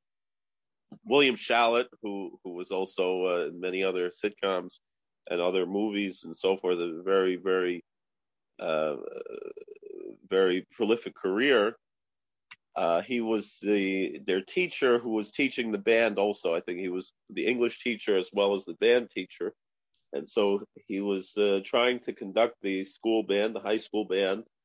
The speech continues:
and being very sarcastic about it, and was very, very interesting. And,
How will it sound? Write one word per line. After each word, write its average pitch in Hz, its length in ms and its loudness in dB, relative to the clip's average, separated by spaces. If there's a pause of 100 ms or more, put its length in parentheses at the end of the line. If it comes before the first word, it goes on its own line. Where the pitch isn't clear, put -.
(460)
and 87 440 0
being 107 240 0
very 117 200 4
sarcastic 110 720 2
about 95 380 4
it, 107 140 2
and 85 100 -10
was 85 180 -10
very, 95 360 -2 (360)
very 107 240 2
interesting. 104 520 -2
And, 98 180 -4